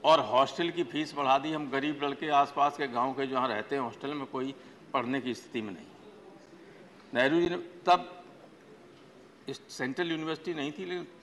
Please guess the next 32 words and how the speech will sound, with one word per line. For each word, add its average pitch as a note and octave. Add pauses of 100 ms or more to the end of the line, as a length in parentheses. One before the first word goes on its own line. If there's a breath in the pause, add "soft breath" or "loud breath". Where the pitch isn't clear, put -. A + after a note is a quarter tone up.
(240)
पंडित B2+
जी C3+
तो C3 (140)
वहाँ A#2
के C3+
लिए C3+
कह B2
ही C3+
सकते, B2
तो B2
कोई C3+
बात B2+
नहीं। E3+
नेहरू C#3
जी E3
ने E3+
कहा D#3
कि, D#3
"भाई, E3
वाइस C#3+
चांसलर D#3+
को D#3+
बुलाओ।" D3+ (1120 loud breath)
वीसी C#3+
से E3+
कहा D#3
कि D3+
आपने D3
फीस C3
क्यों C3+
बढ़ा A2
दी? A#2